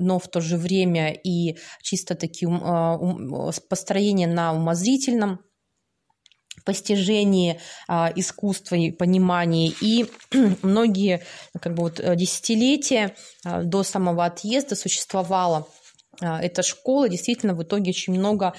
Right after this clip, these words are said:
опять же, художников неофициального искусства, а, а, ее прошли. А, и, а, а, во многом с-, а, свою систему уже в письменном виде,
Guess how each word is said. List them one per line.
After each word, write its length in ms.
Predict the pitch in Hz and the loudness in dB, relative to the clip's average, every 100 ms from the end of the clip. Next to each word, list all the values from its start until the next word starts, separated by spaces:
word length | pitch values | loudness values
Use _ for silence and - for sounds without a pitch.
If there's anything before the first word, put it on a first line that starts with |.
| - - | -12 -12
опять 260 | - 196 185 | -4 -2 0
же, 60 | |
художников 680 | 175 185 180 202 196 - - | -2 -2 0 2 0 0 -4
неофициального 800 | 180 180 180 - 185 170 160 160 | -2 -2 -4 0 2 2 0 -2
искусства, 640 | 160 - 247 - - 185 - _ _ _ _ _ - - _ _ _ _ - - | -4 -2 -4 -2 -4 -4 -6 _ _ _ _ _ -20 -20 _ _ _ _ -20 -6
а, 280 | 175 170 160 - | -2 0 -2 -2
а, 200 | 160 165 | -4 0
ее 280 | 170 190 196 | 2 2 2
прошли. 760 | 190 170 - - 254 311 - - - - - - - | 0 -2 0 2 2 0 -6 -20 -20 -20 -20 -20 -8
А, 320 | 180 175 170 175 - | -2 0 0 -2 0
и, 320 | 226 240 262 254 - _ _ _ _ _ _ _ _ _ _ _ - - - - _ - 196 | 2 4 4 0 -8 _ _ _ _ _ _ _ _ _ _ _ -20 -20 -20 -20 _ -6 0
а, 300 | 202 196 196 _ _ _ _ - | 2 2 -4 _ _ _ _ -4
а, 60 | 185 185 190 - 196 196 185 | -2 -2 -6 -8 -2 0 2
во 120 | 214 | 4
многом 440 | 233 285 254 226 | 4 4 2 0
с-, 180 | 196 - | 0 -2
а, 240 | 170 185 190 | -2 0 0
свою 300 | - 208 208 | 0 2 2
систему 580 | - 196 - 269 294 240 | 2 -2 0 2 4 4
уже 140 | 185 | 2
в 80 | - | -2
письменном 540 | 214 - 208 180 170 | -2 0 2 2 0
виде, 460 | 175 240 233 233 | 0 2 4 2